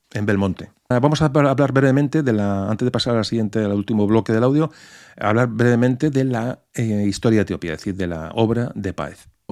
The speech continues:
No solamente describía Etiopía, encontramos, es un relato de, de, también de sus siete años de cautiverio en, en Arabia, es decir, en,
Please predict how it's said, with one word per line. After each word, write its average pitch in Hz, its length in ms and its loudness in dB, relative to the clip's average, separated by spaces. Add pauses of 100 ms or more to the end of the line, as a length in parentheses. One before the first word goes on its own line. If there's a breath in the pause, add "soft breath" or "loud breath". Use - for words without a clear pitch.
No 139 160 0
solamente 123 720 0 (600)
describía 113 540 2
Etiopía, 98 580 -2
encontramos, 104 540 -4
es 113 140 -6
un 143 100 0
relato 117 400 0
de, 101 260 -6
de, 95 240 -2
también 104 320 -2
de 156 120 0
sus - 280 -4 (300)
siete 127 320 2
años 127 160 0
de 156 80 -2
cautiverio 113 520 2
en, 113 140 0
en 92 280 -4
Arabia, 104 340 -2
es 85 60 -10
decir, 95 260 -2
en, 95 320 -6